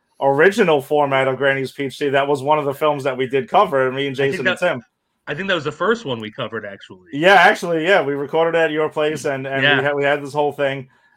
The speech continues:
Speaker 1: and, uh, that was, that was one of, I think it was, like, three episodes, three or four episodes we did, but that was the one M C U movie that we did cover, and, um, yeah, that, that's, that was the biggest hiccup,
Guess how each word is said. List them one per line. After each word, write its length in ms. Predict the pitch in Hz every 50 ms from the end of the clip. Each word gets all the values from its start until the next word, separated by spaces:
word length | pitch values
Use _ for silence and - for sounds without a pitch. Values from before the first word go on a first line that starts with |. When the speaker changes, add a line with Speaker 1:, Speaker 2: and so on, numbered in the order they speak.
| _ -
Speaker 1:
and, 280 | 135 131 131 131 131 131
uh, 380 | 127 127 127 123 120 120 120 123
that 80 | 131
was, 120 | 135 139 131
that 80 | 151
was 120 | 151 139 131
one 160 | 147 160 165
of, 120 | 160 143
I 120 | 143 131 131
think 160 | 139 156 156
it 60 | 156
was, 80 | 139 131
like, 160 | 127 113 -
three 200 | - 143 147 139
episodes, 460 | 135 135 135 113 - 113 110 107 110 117 -
three 140 | - 139 139
or 40 | 127
four 180 | 123 123 127 127
episodes 380 | 120 117 107 101 110 101 98
we 100 | 104 113
did, 220 | 104 110 104 101 - _ _ _ _ _ -
but 60 | -
that 80 | 147 151
was 100 | 151 131
the 60 | 151
one 200 | 151 160 160 151
M 80 | 160 147
C 160 | 135 - 156
U 140 | 170 196 180
movie 260 | 143 127 113 110 113
that 160 | 107 117 113
we 80 | 113 113
did 160 | 117 113 101
cover, 380 | - 147 151 131 104 101 - _ _ _ _ _ _ _ _ _
and, 360 | - 135 131 123 120 120 113
um, 420 | 123 117 113 110 107 104 104 101 - _ _ _ _ _ _ _ _ _
yeah, 160 | _ 143 180 156
that, 240 | 123 127 131 131
that's, 240 | 120 131 131 131 - -
that 180 | - 139 139
was 100 | 147 139
the 80 | 139 135
biggest 560 | 117 147 147 139 147 139 135 - - - -
hiccup, 420 | - 147 156 - 135 117 107 110